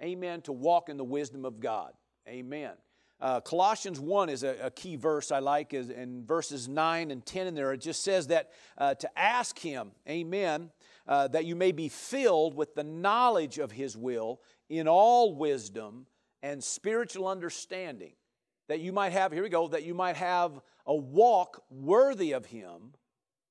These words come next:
fully pleasing to him, and fruitful in every good work." Now, the reason I'm bringing all this out is because when you start thinking about the wisdom of God in the area of finance,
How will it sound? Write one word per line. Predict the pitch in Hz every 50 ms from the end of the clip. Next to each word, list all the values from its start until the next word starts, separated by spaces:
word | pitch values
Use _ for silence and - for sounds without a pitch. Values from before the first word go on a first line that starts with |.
| _ _ _ _ _ _
fully | _ - - - 220 240 262 277 294 294 220
pleasing | - - 220 208 190 165 123 139 135 113
to | 113 107
him, | 113 120 117 127 131
and | 147 147 147 131
fruitful | - - - - 262 262 269 254 - _ - 135 127 131 143 -
in | 139 135 135 - _
every | 156 160 156 131 147 156 156
good | 139 110 131 147 147 131
work." | 123 135 156 156 123 - - _ _ _ _ _ _ _ _ _ _ _ _ _
Now, | 147 160
the | 160 160
reason | 165 208 247 285 294 269
I'm | 277 262 220 170
bringing | 214 240 240 226 226 220
all | 214 208 208
this | 202 185 -
out | 214 226 240 214
is | 185
because | 147 180 175 - 208 202 175
when | 190
you | 185
start | 165 - 233 220 202 - -
thinking | - 277 285 254 269
about | 254 233 220 208 -
the | 196 190
wisdom | 175 160 170 214 247 262 208 185 247 240 247
of | 196 170
God | 175 180 175 170 175 170
in | - 160 160 156
the | 160
area | 160 175 185 190 185 175 160 147
of | 139
finance, | - - - 226 247 269 262 220 160 127 117 113 123 - - - -